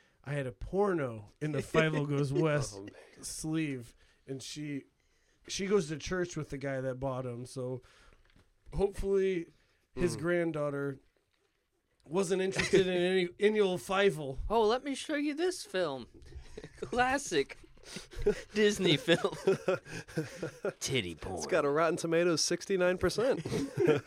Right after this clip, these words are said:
Speaker 2: <laughs>
Speaker 3: I had, uh, magazines, and I had them, I had a Sega Game Gear. Remember those?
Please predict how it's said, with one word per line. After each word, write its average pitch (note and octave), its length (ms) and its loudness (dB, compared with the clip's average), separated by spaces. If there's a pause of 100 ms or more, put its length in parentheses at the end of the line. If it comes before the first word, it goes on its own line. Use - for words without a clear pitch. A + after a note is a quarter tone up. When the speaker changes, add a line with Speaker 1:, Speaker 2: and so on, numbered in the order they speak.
(200)
Speaker 2:
<laughs> - 840 -6
Speaker 3:
I D3 160 2
had, F3 300 -2 (400)
uh, A#2 180 0
magazines, A#2+ 960 -4 (380)
and G#2+ 120 -6
I A#2+ 80 0
had A#2+ 300 -6
them, A#2 280 -4
I F#2 100 -6
had A#2+ 140 -4
a G2+ 280 -2 (560)
Sega B2 460 -4
Game A2+ 320 -6
Gear. C#3+ 340 -4 (640)
Remember B2 260 -4
those? B2 480 -4